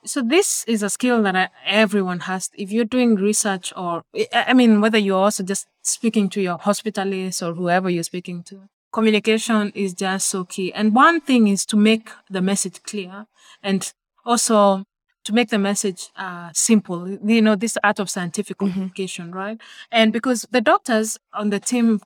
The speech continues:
Speaker 1: quickly understood why this matters, but the computer scientists, and we had a lot of them on our team, they didn't understand it. They just said, "You show me one
Speaker 2: Mm.
Speaker 1: case, I'm gonna build a mathematical model and it's going to solve your problem." And we all know that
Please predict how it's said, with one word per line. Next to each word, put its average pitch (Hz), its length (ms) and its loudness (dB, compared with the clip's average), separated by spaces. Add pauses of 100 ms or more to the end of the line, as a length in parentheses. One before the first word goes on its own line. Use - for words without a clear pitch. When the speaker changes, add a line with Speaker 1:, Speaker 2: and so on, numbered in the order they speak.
Speaker 1:
quickly 277 300 0
understood 196 360 -2
why 196 200 0
this 180 260 -2
matters, 175 340 -6
but 202 140 -8
the 208 80 -4
computer 240 400 -2
scientists, 220 480 -2
and 208 140 0
we 190 60 -2
had 190 120 -4
a 180 60 -10
lot 190 320 0
of 196 80 -6
them 208 160 -2
on 190 100 -4
our 185 140 -6
team, 220 280 -4 (460)
they 226 160 -4
didn't 381 200 0
understand 208 500 2
it. 185 100 0
They 190 100 -2
just 214 200 -6
said, 196 140 -4 (100)
"You 320 100 2
show 294 240 2
me 233 160 6
one 214 360 6
Speaker 2:
Mm. 170 40 -8
Speaker 1:
case, 185 320 -6
I'm 190 120 -4
gonna 190 180 -2
build 233 280 2
a 254 60 4
mathematical 196 560 0
model 175 460 0
and 185 120 -2
it's 180 120 -8
going 202 160 -2
to 190 80 -6
solve 190 280 -2
your 180 120 -4
problem." 202 540 -8 (260)
And 233 80 -2
we 226 120 4
all 233 220 6
know 240 220 6
that 196 320 2